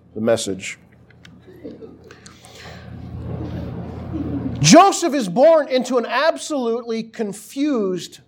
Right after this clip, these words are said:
family. Four wives,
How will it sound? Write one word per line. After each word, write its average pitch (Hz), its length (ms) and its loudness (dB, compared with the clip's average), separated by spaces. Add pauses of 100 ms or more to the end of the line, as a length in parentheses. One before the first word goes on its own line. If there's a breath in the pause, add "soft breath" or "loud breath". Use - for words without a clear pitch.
family. 143 720 -2 (1600 soft breath)
Four 339 640 6
wives, 262 800 0